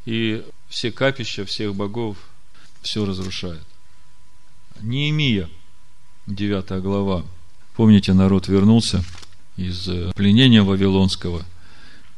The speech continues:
Собираются на праздник Суккот в восьмой главе Ездра,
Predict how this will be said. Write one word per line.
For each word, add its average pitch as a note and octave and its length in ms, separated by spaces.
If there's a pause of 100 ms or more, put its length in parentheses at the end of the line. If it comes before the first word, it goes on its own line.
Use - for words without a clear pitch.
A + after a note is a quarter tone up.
(140)
Собираются G2 680
на F#2 120
праздник F#2 440
Суккот - 520 (560)
в G2 100
восьмой F#2+ 380
главе F#2+ 440 (520)
Ездра, G2 580